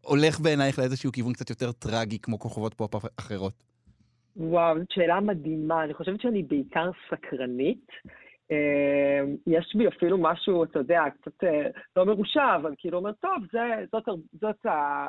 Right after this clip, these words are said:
Speaker 2: זאת החברה שבה אנחנו חיים." כאילו, בואו, חברים, אין לה שום סיכוי, תראו את ג'סטין ביבר, תראו את דמי לובטו, אה, אבל, אה, זה מאוד מסקרן, דווקא בגלל שהיא כבר מראש עוטה על עצמה את ה-,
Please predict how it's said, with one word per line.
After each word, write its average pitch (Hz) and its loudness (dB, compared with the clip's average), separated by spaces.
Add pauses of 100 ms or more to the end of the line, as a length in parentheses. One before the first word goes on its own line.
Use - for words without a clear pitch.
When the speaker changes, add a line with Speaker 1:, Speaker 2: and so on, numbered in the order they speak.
(140)
Speaker 2:
זאת 180 -8
החברה 156 -2
שבה 151 -2
אנחנו 147 -8
חיים." 143 -4
כאילו, 151 -2
בואו, 143 2 (180)
חברים, 143 -4
אין 180 2
לה 185 0
שום 156 -6 (100)
סיכוי, 170 2
תראו 143 -2
את 135 -2
ג'סטין 208 -2
ביבר, 180 4 (460)
תראו 151 4
את 135 2
דמי 143 2
לובטו, 196 2 (460)
אה, 147 -2 (1080)
אבל, 160 0
אה, 156 2 (180)
זה 180 0
מאוד 175 2
מסקרן, 160 -4
דווקא - 0
בגלל 175 2
שהיא 202 -4
כבר 208 -4
מראש 160 -2
עוטה 160 -2
על 185 2
עצמה 151 -6
את - -12
ה-, 135 -6